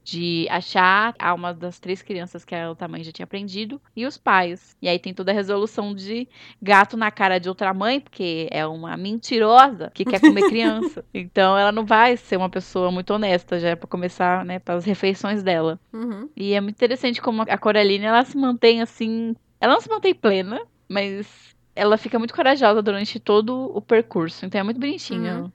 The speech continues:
Speaker 1: ver ela enfrentar tudo isso.
Speaker 2: Porque não tinha outra coisa. Ela até tenta pedir ajuda, mas o policial <laughs> fa-, faz um... apesar que era uma coisa meio óbvia,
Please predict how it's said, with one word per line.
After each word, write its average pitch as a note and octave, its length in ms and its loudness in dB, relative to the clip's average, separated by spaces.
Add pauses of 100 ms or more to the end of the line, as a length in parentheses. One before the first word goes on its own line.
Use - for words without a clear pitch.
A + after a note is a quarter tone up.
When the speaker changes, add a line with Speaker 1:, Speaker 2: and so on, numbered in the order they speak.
(120)
Speaker 1:
ver E3 440 -4
ela E3+ 200 2
enfrentar F3+ 380 -4
tudo E3+ 180 -8
isso. E3 460 -8
Speaker 2:
Porque C4+ 240 -2
não E4 140 2
tinha A#4 420 -4
outra A3 240 -2
coisa. F3 460 -2 (360)
Ela B3 180 6
até B3 200 -2
tenta C4+ 320 0
pedir A#3 280 2
ajuda, A3+ 540 2
mas G3 220 -2
o G#3+ 80 -2
policial G#3+ 560 -2
<laughs> A3 480 2
fa-, G3+ 160 2 (560)
faz G#3+ 240 2
um... G3+ 260 -4 (280)
apesar C4+ 340 4
que C4+ 100 -2
era D4 60 2
uma C#4 140 0
coisa C4 240 0
meio C4 260 2
óbvia, F3 800 2